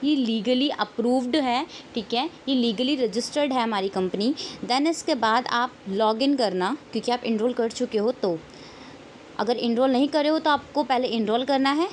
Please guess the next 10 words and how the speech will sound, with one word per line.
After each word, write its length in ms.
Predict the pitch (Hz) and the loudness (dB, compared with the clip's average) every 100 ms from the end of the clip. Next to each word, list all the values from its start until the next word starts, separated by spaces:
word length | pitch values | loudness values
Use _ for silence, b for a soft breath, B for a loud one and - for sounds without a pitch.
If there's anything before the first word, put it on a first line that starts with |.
| - | -4
ठीक 180 | - 240 | -4 0
है। 200 | 302 370 269 | 0 0 0
Enroll 260 | 233 226 | 2 2
में 100 | 247 | 2
आपको 160 | 262 226 | 0 -2
काफ़ी 380 | 247 226 226 285 | 0 0 0 0
information 680 | - 247 247 240 233 240 247 | 0 0 0 0 0 0 0
fill 160 | 226 | -2
करनी 260 | 220 220 214 | -2 0 0
होंगी। 280 | 208 233 | 2 0